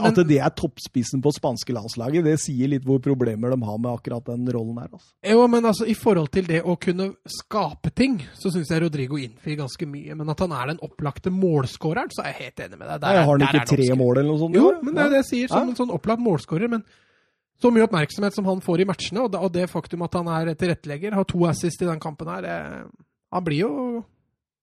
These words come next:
Speaker 2: nesten, eh, hva skal vi si, han blir, eh, blir uunnværlig for Valencia offensivt.
Speaker 1: Fantastisk snuoperasjon, og Celades, han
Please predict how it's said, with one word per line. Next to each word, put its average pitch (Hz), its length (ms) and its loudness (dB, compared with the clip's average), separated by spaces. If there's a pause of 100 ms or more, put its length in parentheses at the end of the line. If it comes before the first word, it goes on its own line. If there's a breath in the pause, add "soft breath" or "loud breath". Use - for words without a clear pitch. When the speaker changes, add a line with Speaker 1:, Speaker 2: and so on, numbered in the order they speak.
(100)
Speaker 2:
nesten, 196 560 -8
eh, 208 320 -4
hva 190 80 -4
skal - 160 -10
vi 170 80 -6
si, - 160 -10
han 202 160 -8
blir, 185 240 -4
eh, 185 320 -8
blir 175 240 -4
uunnværlig 180 560 0
for 214 160 -12
Valencia 214 380 -8
offensivt. - 580 -16 (760)
Speaker 1:
Fantastisk 147 520 2
snuoperasjon, 143 800 2
og 202 380 -4 (100)
Celades, 151 500 -2
han 196 380 -6